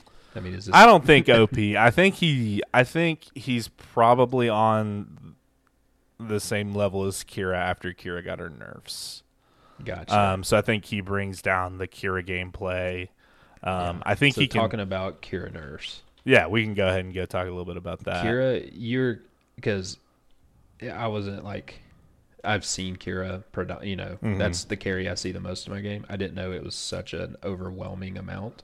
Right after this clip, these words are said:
Speaker 2: Yeah, no, she
Speaker 1: Um, was she sixty-five percent pick rate?
Speaker 2: Yeah, yeah, exactly. Right now, sixty, yeah, sixty-five percent pick rate. Drongo's at, like, twenty-eight percent, right?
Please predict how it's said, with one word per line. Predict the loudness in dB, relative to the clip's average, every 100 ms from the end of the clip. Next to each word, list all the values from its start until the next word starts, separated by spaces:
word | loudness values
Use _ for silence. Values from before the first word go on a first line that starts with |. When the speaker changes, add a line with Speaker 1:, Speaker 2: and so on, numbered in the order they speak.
| -8
Speaker 2:
Yeah, | -6 -4 -4
no, | -6 -14
she | -8 -6 -4 -4
Speaker 1:
Um, | -6 -6 -8 -12 -14
was | -8 -6
she | -6 -6 -6
sixty-five | -6 -6 -8 -10 -8 -8 -8 -8
percent | -8 -8 -8
pick | -10 -6
rate? | -4 2
Speaker 2:
Yeah, | 2 2 -6 -8
yeah, | -6 -6 -4 -2
exactly. | -2 -2 -2 -2
Right | 2 4
now, | 4
sixty, | 2 -2 -2 -4
yeah, | -2 -4
sixty-five | -4 -6 -4 -6 -8 -14 _ -20 -20 -20 2 6 6 4
percent | -2 -4 -4
pick | -4 -4 -2
rate. | 0 -2 -4 -12 _ _ _ _
Drongo's | -4 0 0 0 0
at, | 0 0
like, | -2 -4 -8 -14
twenty-eight | -10 -8 -4 -2 -4 -6
percent, | -16 -14 -12 -10 -10 -12 -20 -20 _ _ _ _ _
right? | -8 -4 -4 -6